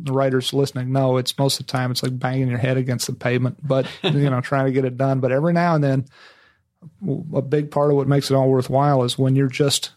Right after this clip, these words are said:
Speaker 1: s-, transcribing and you're
Speaker 2: Yeah.
Speaker 1: not writing. And it's easier tr-, to transcribe, I find myself in my own life,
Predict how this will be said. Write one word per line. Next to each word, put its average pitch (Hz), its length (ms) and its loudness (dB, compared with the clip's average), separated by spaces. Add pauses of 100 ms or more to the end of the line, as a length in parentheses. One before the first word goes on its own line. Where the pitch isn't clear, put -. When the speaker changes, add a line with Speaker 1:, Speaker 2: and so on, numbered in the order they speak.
Speaker 1:
s-, - 80 -4
transcribing 139 880 0
and 127 140 2
you're 127 80 2
Speaker 2:
Yeah. 135 120 2
Speaker 1:
not 131 120 -2
writing. 127 420 0 (380)
And 165 300 2
it's 160 180 2
easier 165 420 4
tr-, 160 240 -6
to 151 240 0
transcribe, 147 760 2
I 139 200 0
find 135 540 -2 (380)
myself 139 560 -2
in 135 60 -2
my 131 120 0
own 131 120 0
life, 131 480 -2